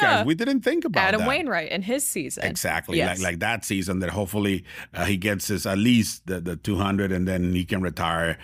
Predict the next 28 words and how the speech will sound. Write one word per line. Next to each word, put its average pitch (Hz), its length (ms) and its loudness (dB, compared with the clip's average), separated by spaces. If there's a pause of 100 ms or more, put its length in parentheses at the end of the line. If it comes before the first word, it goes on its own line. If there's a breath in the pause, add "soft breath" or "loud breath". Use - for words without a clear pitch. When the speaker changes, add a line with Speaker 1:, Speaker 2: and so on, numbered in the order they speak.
(240 loud breath)
Speaker 2:
uh, - 40 -14
uh, 80 380 -2
have 85 180 -2
a 85 60 0
lot 82 160 -2
of 80 100 -6
fun, 80 320 -4
uh, 78 200 -6
back 80 300 -6
in 76 80 -6
Georgia 78 380 -2
or 78 80 -2
in 76 60 -6
Saint 80 240 -4
Louis 76 380 -4
or 76 140 -6
wherever 78 460 -4
he's 78 200 -6
gonna, 78 240 -6 (380 loud breath)
he's 87 180 -4
gonna, 78 440 0 (160)
you 90 120 -4
know, 85 100 -2
bring 85 180 -2
his 80 120 -4
family. 92 400 0
But, 87 280 0
um, 90 400 -2